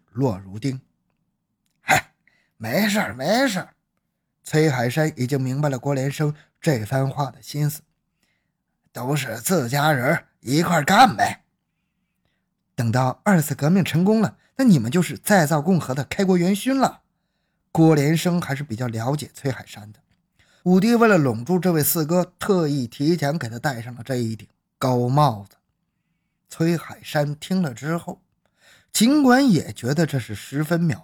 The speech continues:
茫的事情，心里明白就是武帝给了他个甜枣，先缩楞着，可是他也美得咧开大嘴，开心地笑了起来。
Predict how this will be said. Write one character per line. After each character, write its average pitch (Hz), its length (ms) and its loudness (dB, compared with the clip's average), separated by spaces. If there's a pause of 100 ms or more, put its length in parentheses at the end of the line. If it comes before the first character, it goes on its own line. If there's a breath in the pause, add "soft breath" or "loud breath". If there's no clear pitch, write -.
茫 104 220 -12
的 165 100 -2
事 147 240 -8
情， - 140 -20 (300)
心 160 260 0
里 104 180 -4
明 107 300 -6
白 139 160 -4
就 180 120 -2
是 - 180 -6
武 113 220 -10
帝 196 220 -2
给 - 200 -12
了 107 100 -14
他 139 120 -12
个 160 140 -6
甜 185 400 -2
枣， - 220 -6 (200)
先 135 220 -10
缩 214 400 -4
楞 190 220 -4
着， - 80 -20 (560)
可 - 140 -6
是 202 220 -8 (300)
他 190 160 0
也 160 220 0
美 139 300 -2
得 110 100 -18
咧 113 320 -16
开 175 260 0
大 165 220 2
嘴， - 180 -18 (400)
开 127 320 0
心 131 220 -6
地 123 80 -6
笑 123 380 -4
了 95 100 -20
起 - 140 -18
来。 - 60 -20